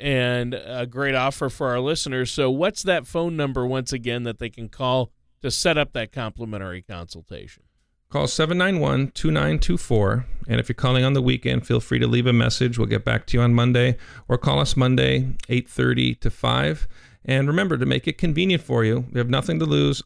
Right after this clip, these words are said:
Speaker 2: I will come out to you, um, if it's more convenient. My, my office is in Waikiki. I know parking is rough there, and a lot of people don't like going into Waikiki,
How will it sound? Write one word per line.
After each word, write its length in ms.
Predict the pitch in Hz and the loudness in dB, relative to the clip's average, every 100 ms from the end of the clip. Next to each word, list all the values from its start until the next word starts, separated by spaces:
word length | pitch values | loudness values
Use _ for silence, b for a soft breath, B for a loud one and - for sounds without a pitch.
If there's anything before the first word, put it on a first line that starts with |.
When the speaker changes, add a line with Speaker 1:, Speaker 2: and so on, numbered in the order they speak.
| - | -6
Speaker 2:
I 120 | 123 | -2
will 120 | 135 | -2
come 180 | - 135 | -2 -2
out 160 | 135 - | -2 -2
to 100 | 127 | 0
you, 320 | 123 123 113 b b b b | 2 2 0 b b b b
um, 220 | 113 113 - | -2 -2 0
if 120 | 117 | -2
it's 160 | 120 | -2
more 140 | 123 113 | -2 -2
convenient. 480 | 117 104 113 107 101 | -2 -2 0 0 0
My, 160 | 117 - _ | -2 -4 _
my 140 | 117 | 0
office 280 | 131 131 - | 0 -2 -4
is 120 | 135 | -2
in 80 | 127 | 0
Waikiki. 680 | 127 123 120 - 139 139 131 | 0 -2 -6 -2 0 0 0
I 60 | |
know 140 | 120 120 | -2 4
parking 400 | - 127 120 117 | 4 4 0 -2
is 120 | 107 | -2
rough 280 | 127 127 - | -2 -4 -2
there, 160 | 135 | -2
and 80 | 123 | 0
a 40 | 113 | 0
lot 120 | 107 | -2
of 60 | |
people 260 | - - 117 | -4 -6 -4
don't 160 | 113 107 | -4 -4
like 140 | 107 | -4
going 200 | 120 131 | -2 0
into 160 | 127 120 | 2 2
Waikiki, 720 | 120 - 117 - 113 113 | 0 -2 -6 -4 -2 -2